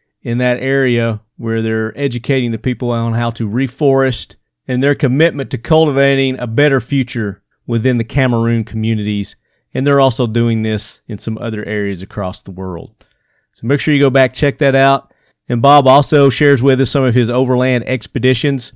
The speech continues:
We're gonna get Bob on in a future episode and talk about some of those expeditions that he's been on. They were pretty interesting. So this week we got another great interview for you lead heads and you knife enthusiasts in particular. We're gonna be talking about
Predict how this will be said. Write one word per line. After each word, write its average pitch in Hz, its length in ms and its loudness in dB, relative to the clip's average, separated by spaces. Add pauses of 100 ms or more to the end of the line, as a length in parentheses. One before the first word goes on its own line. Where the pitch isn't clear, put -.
(100)
We're 156 120 -6
gonna 147 160 -2
get 127 200 0
Bob 127 340 4
on 127 300 2
in 113 80 -6
a 98 60 -6
future 143 480 0
episode 120 520 0
and 104 80 -10
talk 117 220 -2
about 113 320 -4
some 117 160 -4
of 110 80 -2
those 110 380 -4 (420)
expeditions 113 720 -4
that 101 160 -4
he's 95 120 -8
been 104 240 -6
on. 95 300 -8 (380)
They 107 80 -2
were 101 80 -2
pretty 104 280 -4
interesting. 95 580 -8 (280)
So - 160 -4
this 185 180 2
week 214 140 2
we 160 80 -4
got 151 160 4
another 151 180 4
great 143 220 4
interview 135 380 2
for 127 100 -8
you 127 160 0
lead 127 280 2
heads 131 360 0 (380)
and 135 160 -2
you 135 80 0
knife 151 340 2
enthusiasts 127 880 -2
in 135 140 -2
particular. 127 720 0 (360)
We're 131 80 -6
gonna 165 120 0
be 156 120 2
talking 170 400 2
about 143 580 0